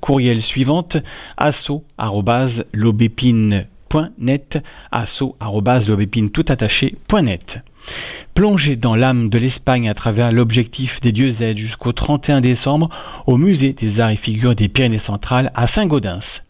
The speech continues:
Exposition photographie tout simplement, Pierre Castet, jusqu'au vingt-quatre septembre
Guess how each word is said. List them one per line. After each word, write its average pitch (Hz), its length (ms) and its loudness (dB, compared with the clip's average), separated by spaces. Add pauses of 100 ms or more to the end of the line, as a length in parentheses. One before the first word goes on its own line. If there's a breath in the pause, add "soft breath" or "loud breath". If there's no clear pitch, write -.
(440 loud breath)
Exposition 165 640 0
photographie 156 640 0
tout 214 220 -2
simplement, 139 640 0
Pierre - 220 -2
Castet, 143 460 -2 (380 loud breath)
jusqu'au 104 840 0 (160)
vingt-quatre 139 600 -2
septembre 127 580 -2